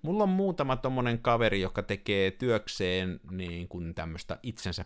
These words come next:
brändäystä ja myy itseänsä tuolta Instagramin kautta huoraavat ja muuta tällaista. Ne sitä valittaa, että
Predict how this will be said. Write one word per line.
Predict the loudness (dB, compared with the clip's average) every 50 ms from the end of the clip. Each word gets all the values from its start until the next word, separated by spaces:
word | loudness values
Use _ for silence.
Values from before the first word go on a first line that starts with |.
| -4 -2
brändäystä | 0 2 4 4 2 2 4 6 6 6 6 4 0 -2 -2 0
ja | 2 2 2
myy | 2 2 2 2 2 2
itseänsä | 0 0 -2 -2 -2 0 0 -2 -4 -6
tuolta | -4 -2 -2 -2 -2 -2
Instagramin | -2 -2 -4 -4 -4 -6 -4 -2 -2 0 0 -2 -2
kautta | -2 -2 -2 -2 -4 -6 -6
huoraavat | -2 -2 -2 0 0 0 -2 -2 -4 -6 -6 -4
ja | -4
muuta | -2 -2 -2 -2 -4 -4
tällaista. | -4 -4 -6 -6 -6 -6 -6
Ne | -2 0 0 0
sitä | 0 2 4 4 8
valittaa, | 8 8 6 6 2 -2 0 2 2 2
että | 2 2 2 2 2